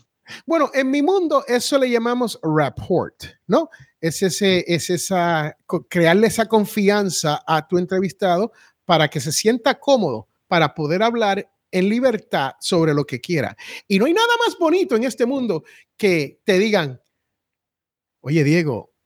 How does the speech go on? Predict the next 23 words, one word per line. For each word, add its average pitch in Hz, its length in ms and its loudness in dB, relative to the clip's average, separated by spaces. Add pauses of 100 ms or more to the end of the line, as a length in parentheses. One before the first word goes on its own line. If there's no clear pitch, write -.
(400)
tú 151 80 2
me 165 100 4
has 190 40 2
entrevistado 175 580 2
también 165 480 0
y 123 80 -4
hemos 151 200 -2
tenido 160 240 2
una 156 100 2
buena 151 240 2
charla, 139 480 -4 (300)
que 127 120 -4
te 113 60 -8
voy 117 140 -2
a 156 40 0
decir 190 280 2
algo 160 320 0
que 123 180 -2
nunca 151 840 2 (640)
he 139 140 -2
contado 156 720 0 (580)
en 123 140 -2
público". 143 680 -2